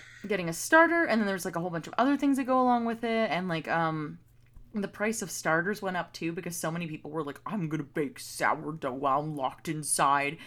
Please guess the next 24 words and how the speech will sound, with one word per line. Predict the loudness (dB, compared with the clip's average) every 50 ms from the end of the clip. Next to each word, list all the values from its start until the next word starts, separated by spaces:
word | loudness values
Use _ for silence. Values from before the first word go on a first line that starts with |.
| -18 -20 -20 -6 2
So | 4 4
all | 6
these | 4 2
people | -2 -4 -4 -2 -2
who, | 0 0 -2 -2
like, | -2 -4 -4
had | -2 0 2 2 2 2 0
sourdough | -2 2 2 4 4 4 2 0
starters, | 0 0 -2 -2 -2 -2 -2 -2
all | -2 -2 -2
of | -4
a |
sudden | -4 -4 -4 -4
it |
was | -4 -4 -2
like, | 0 0 0 0 0
uh, | -2 -2 -2 -2 0
"Oh | 2 4 4 4 4 2 0 -2 -2 0 0 2 4 2 4 4
no, | 4 4 4
<laughs> | 4 4
like, | 4 4 4 0 -6 -6 -4
we're, | 0 2 2 2 0 -2 -12 -16 -18 -18 -18 -10 -6
we're | -4 -4
running | -2 0 2 2 2 2 0 0